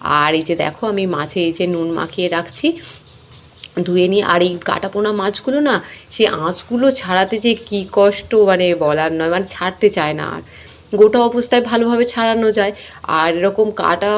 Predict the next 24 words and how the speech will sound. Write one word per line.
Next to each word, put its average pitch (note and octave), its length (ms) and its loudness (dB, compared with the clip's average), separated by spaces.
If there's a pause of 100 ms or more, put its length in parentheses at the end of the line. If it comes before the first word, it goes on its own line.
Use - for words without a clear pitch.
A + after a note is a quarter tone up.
(100)
হয়ে A3 160 0
গেলে A#3+ 260 4
না C4 120 4 (140)
পিস G#3+ 260 -6
হিসাবে A#3+ 360 0 (280)
আর F3 100 2 (580)
একদম F3 320 -2
যেন F#3 200 0
ছাড়ানো D#3 420 -4
যায় D#3+ 200 -6
না। E3 80 -10 (340)
আর E3 120 2 (160)
অনেকটা F3 360 0
ডিম A3 220 0
এনেছে, A3 380 2 (340)
তো F3+ 100 2
পুরো F#3 280 0
ডিমটা G3 380 0
তো G3+ 120 -4
আমি G3+ 200 2
রান্না F3 300 0
করিনি, F#3 420 0
অর্ধেকটা F3+ 460 -2
করেছিলাম, G#3 420 -4